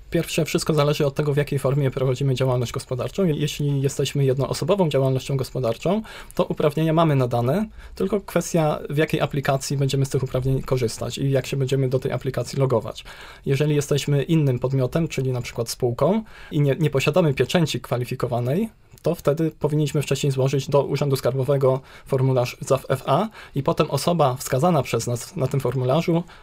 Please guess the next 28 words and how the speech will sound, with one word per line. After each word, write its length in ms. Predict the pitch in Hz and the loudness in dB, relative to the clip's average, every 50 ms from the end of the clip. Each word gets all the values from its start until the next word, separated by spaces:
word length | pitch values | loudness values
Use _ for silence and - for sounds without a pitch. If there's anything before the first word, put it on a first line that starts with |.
| - - | -10 -4
loguje 360 | - 156 160 151 151 143 - | -2 0 0 2 4 4 4
się 260 | - - 143 123 123 135 - | 4 2 0 0 0 -2 -4
na 100 | - - | -6 -6
przykład 200 | - - 123 - | -4 -4 -4 -2
profilem 340 | 147 135 - 143 135 135 123 | 0 0 0 2 2 2 2
zaufanym 520 | 131 127 123 - 135 135 135 131 131 139 - - - - - - - | 2 0 0 2 2 2 2 2 0 -2 -4 -10 -20 -20 -20 -10 -6
do 420 | - 123 131 135 135 127 123 123 139 - - - | -2 0 2 2 4 4 2 0 -2 -4 -6 -4
odpowiedniej 400 | 143 135 - 139 143 139 135 - | -4 -2 0 0 2 2 2 0
aplikacji, 540 | 139 - - 143 - 131 120 120 - - 135 | 0 -2 -2 0 0 0 0 0 -2 -2 -2
na 80 | 135 | -2
przykład 240 | 123 - - 131 - | -2 -4 -4 -4 -4
aplikacji 520 | 131 - 139 127 131 123 - - 135 131 - - - - 139 135 | -4 -4 -4 -2 -2 -2 -2 -4 -6 -6 -8 -8 -8 -6 -4 -2
podatnika 480 | - 135 135 135 - - 135 - 117 117 | 0 0 0 0 0 -2 -2 0 -2 -2
ksef, 380 | - - - 165 202 208 - - - - - - - - - | -2 0 0 0 0 0 -4 -12 -20 -20 -20 -20 -20 -16 -14
która 460 | - - - 160 160 156 143 143 139 | -8 -2 0 2 4 4 4 4 2
będzie 400 | 135 139 139 139 131 143 131 131 127 - | 2 0 0 0 2 2 2 2 2 0
nieodpłatnie 600 | 151 143 143 143 131 - - 143 127 - 135 131 | 0 2 2 2 2 2 2 0 0 2 0 -2
udostępniona 600 | 123 127 - - 131 - - 135 127 123 120 131 - - - - - - - 131 131 | -2 -2 -2 -4 -4 0 0 0 2 0 0 -2 -4 -10 -18 -20 -12 -8 -6 -6 -4
przez 240 | - - 131 - - | -2 -2 -2 0 0
Ministerstwo 420 | 139 131 - - 127 - - 131 | 0 0 0 -2 -4 -2 -4 -4
Finansów 420 | - - 131 127 123 - - 165 160 | -2 0 0 0 0 -2 -2 -2 -2
na 100 | 135 123 | -2 -4
stronie 360 | - - - 131 131 127 123 | -4 -4 -2 0 0 0 0
ksef 200 | - - 135 - | -2 -4 -4 -2
podatki 320 | - 139 131 123 - - | -2 -2 -2 -2 -4 -4
gov 160 | 139 135 123 - | -4 -4 -2 -2
p 140 | - 131 | -2 0
l 200 | - 160 202 220 | 2 2 0 0